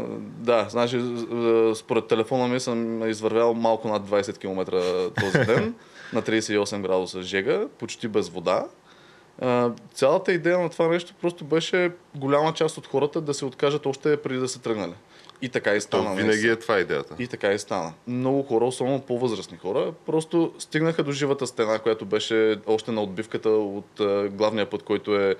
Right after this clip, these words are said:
Speaker 1: а, Созопол-Бургас. А, още оттам се отказаха и,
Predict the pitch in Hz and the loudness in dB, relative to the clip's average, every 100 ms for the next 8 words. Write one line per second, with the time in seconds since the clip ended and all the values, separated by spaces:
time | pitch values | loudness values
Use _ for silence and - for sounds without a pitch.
0 | - - - 87 92 90 90 90 90 - | -6 -20 -12 0 2 4 4 2 0 -6
1 | 98 107 104 92 92 92 113 175 - - | -2 -2 -2 -4 -4 0 0 0 -8 -18
2 | - - - _ _ - - 127 127 127 | -20 -20 -20 _ _ -18 -8 -4 -2 -2
3 | - 123 139 - 147 143 135 127 139 135 | -4 -2 -2 2 2 4 2 0 -2 -2
4 | - 120 - 120 127 143 139 135 120 | -4 -2 0 0 0 2 2 2 -2